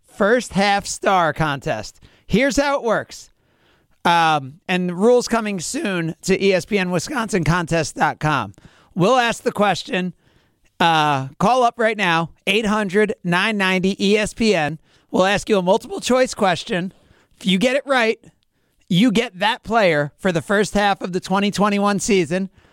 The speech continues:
Uh, at the end of the first half of the twenty twenty-one season, Kyle and I will go through the players that were selected today, that were answered correctly, and whoever had the best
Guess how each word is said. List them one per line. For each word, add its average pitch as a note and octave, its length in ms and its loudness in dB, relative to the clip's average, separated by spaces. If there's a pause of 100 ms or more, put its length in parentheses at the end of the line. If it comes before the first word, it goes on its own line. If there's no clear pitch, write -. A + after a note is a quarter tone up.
(340)
Uh, E3 300 2 (340)
at F3+ 160 -2
the F#3+ 140 2
end G#3 140 0
of G3 100 -4
the A3 120 0 (300)
first A3+ 300 0
half A#3 280 0
of - 60 -16
the A#3 80 -4
twenty A3 300 -2
twenty-one A3 420 0
season, B3 420 0 (380)
Kyle G3 320 0
and G#3 80 -4
I G#3+ 160 2
will G3+ 140 2
go F3+ 160 2
through G3 220 -2
the F#3 120 0
players G3+ 500 2
that F#3+ 140 0
were F3+ 140 0
selected G3+ 760 -2
today, A#3+ 540 0
that E3 140 -2
were D#3+ 120 0
answered G3 460 0
correctly, G#3 600 0 (480)
and E3 360 -2 (180)
whoever F3+ 360 2
had G#3+ 160 0
the F3+ 80 -2
best E3+ 540 -4